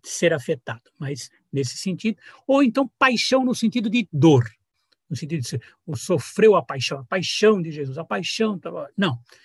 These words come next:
O que ele diz é que não, patos não, não precisa ter, envolver dor.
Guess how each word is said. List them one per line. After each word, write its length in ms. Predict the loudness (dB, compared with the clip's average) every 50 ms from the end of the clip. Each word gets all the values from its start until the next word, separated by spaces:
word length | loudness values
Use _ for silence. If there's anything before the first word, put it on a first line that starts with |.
| _ -20 -20 -20 -8 _
O 120 | -6 -2
que 100 | 0 0
ele 100 | 0 2
diz 160 | 2 2 0
é 60 | 0
que 140 | 0 2 2
não, 180 | 2 2 2 -2
patos 500 | -2 _ -2 -2 -2 -2 -4 -4 -4 -4 -4
não, 280 | -2 0 2 2 2 2
não 160 | 2 0 0
precisa 360 | -2 -4 -4 -2 -2 -2 -2
ter, 140 | -2 -2 -4
envolver 480 | -2 -2 -2 0 0 -2 -2 -2 -4 -4
dor. 500 | -2 0 4 4 6 6 6 4 2